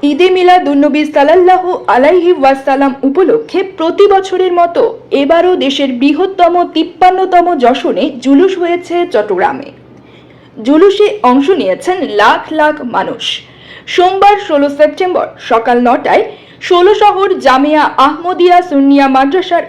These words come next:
আলমগীর খানকা থেকে শুরু হয় এই জুলুসের কার্যক্রম।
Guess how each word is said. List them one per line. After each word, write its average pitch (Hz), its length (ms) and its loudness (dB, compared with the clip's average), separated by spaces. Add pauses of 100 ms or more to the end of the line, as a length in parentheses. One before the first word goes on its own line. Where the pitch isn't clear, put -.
আলমগীর 277 580 0
খানকা 262 360 -2
থেকে - 320 -2
শুরু 302 300 -4
হয় 320 240 -2 (120)
এই 269 200 0
জুলুসের 320 480 -6
কার্যক্রম। - 480 -6